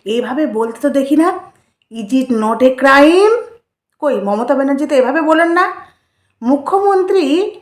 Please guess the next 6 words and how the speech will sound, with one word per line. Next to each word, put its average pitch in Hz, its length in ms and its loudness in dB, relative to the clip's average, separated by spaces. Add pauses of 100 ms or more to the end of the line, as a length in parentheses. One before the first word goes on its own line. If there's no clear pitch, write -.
(120)
যখন 240 440 0
দেখেন 349 300 -2
নিজের 294 240 2
স্বার্থের 262 480 0
কথা, 262 260 4
মানে 254 380 -2